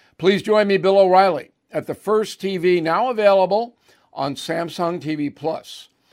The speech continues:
Start watching today on your Samsung television, Galaxy devices, or the Samsung T V Plus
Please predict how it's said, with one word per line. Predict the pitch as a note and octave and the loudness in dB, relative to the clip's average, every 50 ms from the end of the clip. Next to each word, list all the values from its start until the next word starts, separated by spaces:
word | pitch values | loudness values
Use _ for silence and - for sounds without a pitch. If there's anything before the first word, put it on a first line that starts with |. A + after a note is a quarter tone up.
| _ _ | _ _
Start | _ - - - E3 E3 E3 | _ -10 0 4 4 4 6
watching | E3 E3+ E3+ D#3 - D3 D3+ C#3 | 6 4 4 2 0 -4 -8 -6
today | A#2+ D3+ D3+ E3 F3+ F#3+ | -4 0 0 2 2 2
on | F3+ E3+ D#3 | 0 -2 -4
your | D3+ D3 D3 | -4 -6 -6
Samsung | C#3+ - - E3 E3 D#3+ D3 - E3+ E3+ E3 D#3 | -6 -8 -6 -6 -6 -6 -8 -8 -8 -8 -8 -8
television, | D#3 G#3+ A#3+ B3 B3 G#3 D#3 C#3+ A#2 D#3+ G3 A3+ A3+ - _ _ _ _ _ _ _ _ | -8 -6 -4 -4 -4 -4 -6 -6 -6 -6 -8 -8 -10 -16 _ _ _ _ _ _ _ _
Galaxy | - D#3 D#3 E3+ F#3+ G#3 G#3 - - - F3+ | 0 2 4 4 4 2 0 -2 -6 -8 -6
devices, | D#3 D#3+ D3 D3+ D3+ D#3 D#3 - F3 F3+ D3+ G#3 | -6 -4 -2 0 0 0 -2 -4 -10 -12 -12 -10
or | F3+ F3 F3 F#3+ F#3+ | -6 -4 -2 -2 -2
the | F#3 E3 | -4 -6
Samsung | C#3+ - - F#3 F#3 G3+ G3+ F#3+ - - G3 F#3+ F#3 F#3 D3+ | -8 -6 -4 -4 -2 -2 -4 -6 -8 -6 -6 -6 -6 -8 -10
T | - E3+ F3+ F3 | -10 -8 -8 -6
V | D#3+ E3 D#3+ D#3+ D#3+ F3+ G3+ - _ | -6 -6 -4 -4 -6 -8 -10 -16 _
Plus | - - - F3 F#3 G#3 G#3 - - - | -14 -4 0 2 2 2 2 0 -8 -14